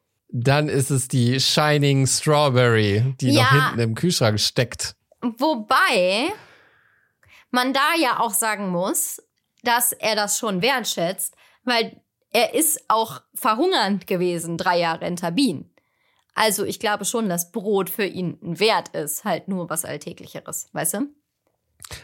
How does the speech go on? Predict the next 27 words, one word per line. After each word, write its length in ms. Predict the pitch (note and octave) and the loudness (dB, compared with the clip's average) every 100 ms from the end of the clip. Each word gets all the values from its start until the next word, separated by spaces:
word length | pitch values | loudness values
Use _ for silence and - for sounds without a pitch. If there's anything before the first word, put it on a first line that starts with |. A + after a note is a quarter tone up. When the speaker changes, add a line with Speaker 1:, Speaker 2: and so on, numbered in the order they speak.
| - | -2
Speaker 1:
Ach 100 | C3+ | 0
so, 180 | F#3 E3 | 2 2
er 180 | C3+ C3+ | 4 4
sagt, 360 | C3+ C#3 - _ _ _ _ | 4 2 -4 _ _ _ _
äh, 380 | C3+ B2 A2+ - | 4 4 4 0
„verlässlich 840 | - A#2+ A2 D#3 - A2+ G2 - - _ | 2 4 6 4 2 0 0 -4 -8 _
wie 180 | A#2+ G#2+ | -2 0
Brot“. 600 | G#2 G#2 G2 F2+ - - _ _ - - _ _ _ _ | 0 0 0 0 -4 -6 _ _ -20 -20 _ _ _ _
Speaker 2:
Mhm. 320 | A3 F#3+ E3+ _ _ _ - - - | -6 -4 -6 _ _ _ -20 -14 0
Speaker 1:
Das 180 | A#2+ C3 | 2 6
heißt, 200 | C#3 C3+ | 4 6
er 60 | |
Speaker 2:
Ja. 40 | B2+ | 4
Speaker 1:
nimmt 200 | C#3 C3 | 4 2
es 120 | B2+ | 2
schon 160 | C#3+ D#3 | 4 4
als 140 | D3 | 2
Selbstverständlichkeit 920 | E3 - G3 - B3+ A3 C4+ C#4+ - | 2 0 0 2 2 2 2 4 2
Speaker 2:
Ja, 60 | C3+ | 2
Speaker 1:
an. 140 | G2+ | -2
Speaker 2:
ja, 100 | G4 A4+ A4 G4+ | -2 -2 -4 -4
ja, 120 | - | 0
Speaker 1:
Kannst 180 | - A2+ | 0 2
Speaker 2:
ja. 60 | C#3 | 2
Speaker 1:
du 60 | |
nicht 100 | E3 | 2
sagen. 420 | G3+ F#3+ A2+ G2+ | 4 2 2 0